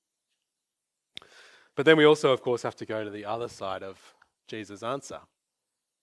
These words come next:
"Give to Caesar what is Caesar's, but give to God what is God's." You have to ask the question, you know, sure, we can give Caesar his coins, fine, but what about this second part?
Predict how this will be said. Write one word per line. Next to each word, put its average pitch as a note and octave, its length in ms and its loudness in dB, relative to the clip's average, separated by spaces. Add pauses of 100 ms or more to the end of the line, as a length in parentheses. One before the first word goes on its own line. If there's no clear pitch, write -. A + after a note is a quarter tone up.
(640)
"Give B2 160 -8
to A2 160 -8
Caesar A#2 380 -4
what G#2 140 -10
is G2 120 -14
Caesar's, G#2+ 640 -6 (260)
but - 160 -16
give A#2 220 -12
to G#2 100 -20
God F#2+ 500 -4 (300)
what G2 140 -14
is F2+ 120 -20
God's." G#2+ 680 -8 (1900)
You G2+ 80 -12
have G#2 120 -10
to F#2+ 100 -8
ask F#2+ 120 -6
the - 60 -16
question, C3+ 400 -2
you G#2+ 80 -10
know, A2 160 -8
sure, C#3 300 4
we A#2+ 120 0
can A2+ 160 -6
give A#2+ 160 -4
Caesar B2+ 300 -2
his A2 140 -6
coins, B2+ 360 -2
fine, C3+ 360 -2
but G#2+ 220 -10
what E3+ 120 -8
about G#2+ 300 -10
this G#2+ 120 -16
second D3 380 -14
part? E2 240 -18